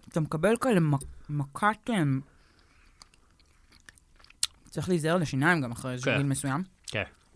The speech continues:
Speaker 2: שאני די בטוח שהגעתי
Speaker 1: אבל
Speaker 2: לגיל.
Speaker 1: גדלתי על זה, גדלתי על ליקריש. אני די בטוחה שאם לא הייתי גדלה על זה, אין מצב שהייתי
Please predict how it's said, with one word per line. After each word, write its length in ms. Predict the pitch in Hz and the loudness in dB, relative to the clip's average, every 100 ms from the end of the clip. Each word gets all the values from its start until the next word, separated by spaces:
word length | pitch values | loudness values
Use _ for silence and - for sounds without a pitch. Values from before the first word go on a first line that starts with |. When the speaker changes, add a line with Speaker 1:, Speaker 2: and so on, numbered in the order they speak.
| _ - - _ _ _ _ _ - | _ -20 -20 _ _ _ _ _ -18
Speaker 2:
שאני 300 | - 135 123 | -2 0 2
די 180 | 113 120 | 4 4
בטוח 280 | 113 110 104 | 4 -2 -2
שהגעתי 320 | 110 98 113 | -2 2 4
Speaker 1:
אבל 80 | 175 | 6
Speaker 2:
לגיל. 160 | 175 | 6
Speaker 1:
גדלתי 400 | 175 208 226 247 | 8 10 8 8
על 80 | 214 | 2
זה, 120 | 151 139 - - - | 4 0 -4 -12 0
גדלתי 380 | 170 196 202 196 | 4 6 4 0
על 60 | |
ליקריש. 460 | 139 139 147 233 - 156 | -2 -4 -2 -2 -4 -2
אני 140 | 165 | -2
די 260 | 147 196 214 | 2 4 6
בטוחה 320 | 240 220 190 | 4 -2 0
שאם 180 | 196 180 | 2 2
לא 40 | |
הייתי 140 | 170 | 0
גדלה 260 | 165 165 160 | 0 2 2
על 80 | 160 | 2
זה, 100 | 170 | 0
אין 240 | 180 185 | 2 2
מצב 540 | 175 - - - 220 196 | 2 2 4 6 6 6
שהייתי 320 | 196 185 185 | 4 0 0